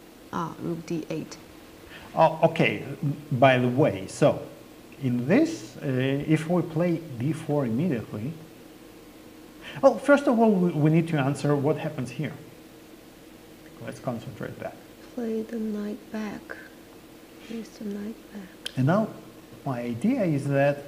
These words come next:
Speaker 2: on
Speaker 1: If
Speaker 2: this,
Speaker 1: you take, then you
Speaker 2: I
Speaker 1: can
Speaker 2: can
Speaker 1: take
Speaker 2: either
Speaker 1: knight
Speaker 2: take with
Speaker 1: e five.
Speaker 2: the knight,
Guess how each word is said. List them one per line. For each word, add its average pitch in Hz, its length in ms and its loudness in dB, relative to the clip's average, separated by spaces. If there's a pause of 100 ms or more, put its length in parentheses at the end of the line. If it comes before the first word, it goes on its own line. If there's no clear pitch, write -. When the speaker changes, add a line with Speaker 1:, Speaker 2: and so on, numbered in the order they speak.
Speaker 2:
on 131 260 -2
Speaker 1:
If 220 60 -2
Speaker 2:
this, 233 300 4
Speaker 1:
you - 180 -12
take, 220 420 -4
then 214 300 0
you 220 80 4
Speaker 2:
I - 240 4
Speaker 1:
can 254 60 2
Speaker 2:
can 170 140 4
Speaker 1:
take - 100 6
Speaker 2:
either 180 220 6
Speaker 1:
knight 165 120 2
Speaker 2:
take 170 180 4
with 143 300 4
Speaker 1:
e 135 220 8
five. - 160 6
Speaker 2:
the - 80 6
knight, 147 260 2